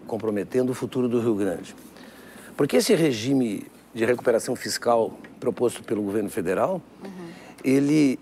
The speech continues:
Speaker 1: alivia a situação de caixa do atual governo e também do próximo por um ano e meio, se viabilizado agora,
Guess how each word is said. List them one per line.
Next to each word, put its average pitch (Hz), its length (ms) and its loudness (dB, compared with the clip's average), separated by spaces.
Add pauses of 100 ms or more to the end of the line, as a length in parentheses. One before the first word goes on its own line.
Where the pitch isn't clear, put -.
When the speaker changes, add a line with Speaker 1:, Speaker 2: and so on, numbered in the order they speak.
(120)
Speaker 1:
alivia 156 580 4
a 156 40 2
situação 110 560 -6
de 98 120 -8
caixa 101 600 -6 (320)
do 131 160 4
atual 135 440 4
governo 131 440 -2 (1120)
e 127 80 -12
também 127 640 0 (140)
do 123 140 -4
próximo 131 680 0 (140)
por 110 440 -4 (300)
um 165 140 2
ano 135 180 4
e 175 60 2
meio, 202 340 2 (100)
se 123 200 -6
viabilizado 110 640 0
agora, 131 480 4